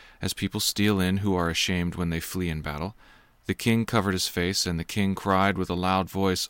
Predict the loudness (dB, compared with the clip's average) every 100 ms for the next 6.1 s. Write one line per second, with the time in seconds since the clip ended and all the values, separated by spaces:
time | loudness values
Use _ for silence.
0 | 0 2 4 2 2 2 2 2 0 -2
1 | -2 -2 0 2 4 4 0 -2 -2 -2
2 | -2 0 0 2 0 0 -2 -2 -4 -6
3 | _ -20 -20 -20 _ _ -6 -4 0 2
4 | 0 -2 -2 0 0 -2 -4 -2 -2 -4
5 | -8 -12 -10 -8 -6 -2 -2 -2 -2 0
6 | -2